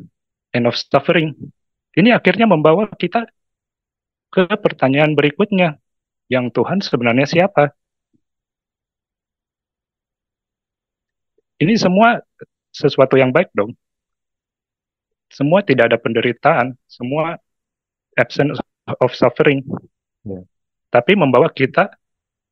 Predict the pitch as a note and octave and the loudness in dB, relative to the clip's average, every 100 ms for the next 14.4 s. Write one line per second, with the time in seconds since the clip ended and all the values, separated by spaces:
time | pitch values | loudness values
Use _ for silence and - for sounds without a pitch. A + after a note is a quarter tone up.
0 | _ _ _ _ _ _ - E3+ G2+ G#2+ | _ _ _ _ _ _ -2 2 2 0
1 | - _ _ - C#3+ C#3+ C#3+ D3 D3 - | -8 _ _ 0 4 4 4 2 -2 -8
2 | - - _ _ _ _ _ - C#3+ C#3+ | -18 -20 _ _ _ _ _ -4 0 2
3 | C3+ C#3 C3+ D#3+ F#3 G3+ _ _ _ _ | 0 -2 -2 -4 -4 -10 _ _ _ _
4 | _ _ _ _ B2+ B2 D3+ D#3 - C#3 | _ _ _ _ -4 -2 -2 -2 -4 -2
5 | F#3+ - - - - C#3+ B2 A#2+ D3+ - | -2 -2 -6 -8 -4 0 0 0 -4 -18
6 | _ B2 A#2+ A#2+ A2+ - - A#2+ B2+ A#2 | _ -2 2 0 -2 -12 -8 0 0 2
7 | B2+ A#2+ B2+ E3 B2 C#3 - _ _ _ | 0 0 0 2 0 -2 -8 _ _ _
8 | _ _ _ A#2+ B2 A#2+ A2+ A#2 D#3 D#3+ | _ _ _ -4 -2 -2 -2 0 0 -2
9 | C3 B2 B2+ A#2 A#2 G#2+ A2 A2 D#3 B2+ | -6 -4 -2 -2 -2 -2 -4 -2 -2 0
10 | C#3+ - _ _ - A#2 A#2 F3 C#3 B2 | -4 -8 _ _ -6 -2 0 0 0 0
11 | C3 D3 G#3+ - _ _ _ _ _ - | 0 0 0 -4 _ _ _ _ _ -2
12 | B2+ A#2+ A#2 - A#2 B2 G3 _ _ _ | 0 0 -2 -2 0 0 -2 _ _ _
13 | _ _ _ _ _ _ - A#2 A#2+ B2 | _ _ _ _ _ _ -10 -6 -2 -2
14 | B2+ C3 A#2+ | 0 -2 -2